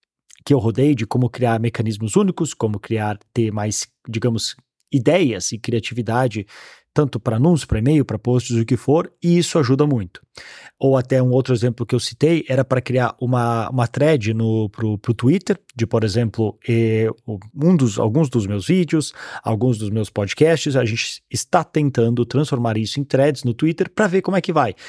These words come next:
Fazer um teste para, uma, de uma certa maneira, usar o mesmo conteúdo e replicar em mais redes. Então, ao invés de eu ter que digitar tudo do zero, eu vou lá com o chat G P T, uso pra criar um sumário e instruções e dali eu escalo.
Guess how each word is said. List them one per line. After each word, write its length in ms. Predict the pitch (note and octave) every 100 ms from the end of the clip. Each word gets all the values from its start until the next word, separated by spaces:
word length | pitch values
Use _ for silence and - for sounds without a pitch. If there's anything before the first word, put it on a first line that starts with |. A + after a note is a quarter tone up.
| -
Fazer 220 | A#2 G#2
um 120 | C#3
teste 580 | D#3 - D3 D#3 - G#3 - -
para, 360 | D#3 C3 A2+ - - - -
uma, 140 | C3
de 140 | C3 B2
uma 120 | B2+
certa 320 | - B2+ -
maneira, 380 | A#2 A2+ A2+ G#2+ _ -
usar 480 | D#3 C#3 G2+ D#3+ F#3+ -
o 80 |
mesmo 300 | A#2+ A#2 B2+
conteúdo 520 | C#3 F3+ - D3+ E3 -
e 120 | F3+
replicar 580 | C3+ F3+ - F3 C#3+ B2+
em 40 |
mais 200 | C3 D3
redes. 300 | D#3+ A#2 -
Então, 300 | G2+ G2 A#2 -
ao 200 | C3 D#3
invés 200 | B2+ A#2+
de 80 | A#2+
eu 40 |
ter 120 | B2
que 120 | -
digitar 400 | A2+ G#2+ G#2+ G#2+
tudo 220 | G2 B2+ -
do 120 | F3+
zero, 320 | B2+ D3 F#3+ - - _
eu 120 | D3+ C#3+
vou 200 | B2+ A#2
lá 220 | B2 C3
com 140 | -
o 40 | A2+
chat 220 | G2 -
G 100 | C#3
P 140 | F#3+
T, 320 | D3+ D3+ F3+ -
uso 340 | F3 G#3 C#3 B2+
pra 200 | A2+ G#2+
criar 260 | - G#2+
um 80 | A2
sumário 500 | - G#2+ G2+ G#2 G2+
e 60 | G#2
instruções 640 | - G#3+ - D3 E3 F#3 - - D3+
e 60 |
dali 400 | D3+ D3 A#2+ A#2
eu 140 | - A#2+
escalo. 360 | B2+ - E2